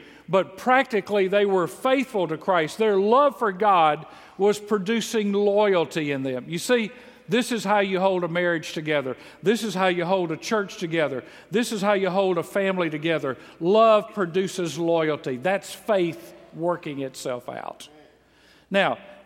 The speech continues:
Galatians six and verse ten, just for a point of reference, he said,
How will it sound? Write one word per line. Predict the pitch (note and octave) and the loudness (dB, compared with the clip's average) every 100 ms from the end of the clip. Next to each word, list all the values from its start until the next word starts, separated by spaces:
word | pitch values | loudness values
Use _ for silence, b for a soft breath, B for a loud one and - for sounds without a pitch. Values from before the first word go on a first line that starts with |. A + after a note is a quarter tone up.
| D#3+ | -2
Galatians | F#3 A3+ B3+ G#3 E3 | 4 4 4 -4 -8
six | - C4 A#3 F3 F#3+ | -4 0 2 0 -8
and | E3 | -4
verse | F3 D#3 | -4 -4
ten, | - B3 G3+ E3+ | -4 0 0 0
just | D#3+ F#3 | -4 -6
for | - F3+ | -2 -2
a | D3+ | 0
point | G3 F#3 | -2 -2
of | D3+ D3 | -2 2
reference, | F#3+ G3 D#3 C3+ | 0 0 -6 -4
he | F#3 | -6
said, | - G3 D3+ | 0 0 0